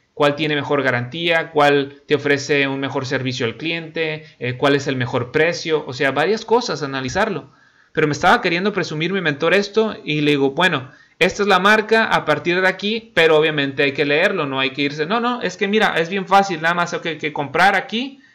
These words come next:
Eh, le digo, no, no, no, no, es, es que tiene que, no, no, no, es que es bien fácil, mira, es, es más, este, eh, sí, es un buen precio, mira, envío gratis, listo, clic aquí, finalizar, mira. Y yo estaba escuchando todo eso con ganas de quererlo,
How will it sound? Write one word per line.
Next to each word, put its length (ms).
Eh, 280
le 120
digo, 180
no, 300
no, 100
no, 160
no, 300
es, 180
es 180
que 200
tiene 360
que, 140
no, 160
no, 80
no, 80
es 120
que 80
es 120
bien 200
fácil, 320
mira, 320
es, 260
es 160
más, 260
este, 600
eh, 300
sí, 420
es 200
un 100
buen 200
precio, 340
mira, 240
envío 260
gratis, 480
listo, 760
clic 200
aquí, 280
finalizar, 800
mira. 440
Y 80
yo 160
estaba 560
escuchando 720
todo 400
eso 340
con 240
ganas 320
de 140
quererlo, 640